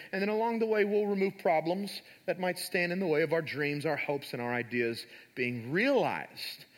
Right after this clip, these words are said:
Now, why am I sharing this? Well, I'm sharing it with you because today we're talking about plans. And we're gonna learn that the most important question any of us can ask as we're dreaming and planning for the future is this question:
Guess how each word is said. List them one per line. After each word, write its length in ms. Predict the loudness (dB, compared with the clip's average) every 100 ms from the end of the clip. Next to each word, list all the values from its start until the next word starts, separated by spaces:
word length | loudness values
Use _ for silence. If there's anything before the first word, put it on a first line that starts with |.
| -6
Now, 120 | 0 2
why 140 | 2
am 60 | 0
I 60 |
sharing 400 | 0 2 2 2
this? 240 | 0 -2 -10 -14 -16 -20 _ _ _ -4
Well, 80 | -2
I'm 80 |
sharing 300 | 0 0 2
it 40 | 2
with 140 | 2
you 60 | 0
because 320 | 0 0 0
today 280 | 0 2 2
we're 120 | 0
talking 340 | 2 0 2
about 220 | 0 0 0
plans. 420 | 2 2 2 -4 -8 -10 -20 _ _ -20 -20 -20 -20 -20 -8
And 120 | 0
we're 80 | 2
gonna 140 | 4 4
learn 380 | 4 4 4 2
that 120 | 2
the 60 |
most 260 | 2 2 2
important 480 | -2 2 2 2 -2
question 480 | 0 0 0 -2 2
any 220 | 2 4
of 80 | 2
us 100 | 0
can 180 | -2 -2 2
ask 400 | 2 4 0 -4 -12 -8 -4
as 120 | 0
we're 140 | 0
dreaming 600 | 0 0 0 2 2 0 0
and 160 | -4
planning 380 | 0 2 2 2
for 180 | 0 0
the 80 | 0
future 440 | -2 -2 0 -2
is 280 | 0 -4 0
this 360 | 2 2 -2 -10 -20 -4
question: 600 | -2 0 -2 -4 -6